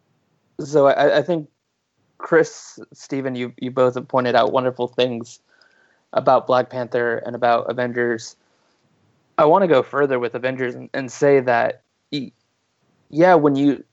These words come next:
when you sat down in that theater, you could definitely sense the foreboding. But in it, any history of comic book films, you're always like, "Oh,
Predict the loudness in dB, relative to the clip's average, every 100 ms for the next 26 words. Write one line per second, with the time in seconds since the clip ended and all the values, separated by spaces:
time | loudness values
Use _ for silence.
0 | _ -8 -6 0 0 4 2 2 -2 -6
1 | -8 -20 -6 -2 0 -2 -4 -12 _ -12
2 | -10 -6 0 2 2 0 -6 -6 -8 -6
3 | -6 -2 -2 -2 -2 -2 -4 -8 _ _
4 | _ _ _ _ _ _ _ _ 2 2
5 | 2 -2 _ _ _ _ _ -4 -4 -10
6 | _ _ _ _ _ _ _ _ -2 2
7 | 2 4 2 2 2 2 2 -4 -2 -4
8 | -8 -12 -10 -10 -10 -14 -20 -20 -6 2
9 | 4 4 0 -2 0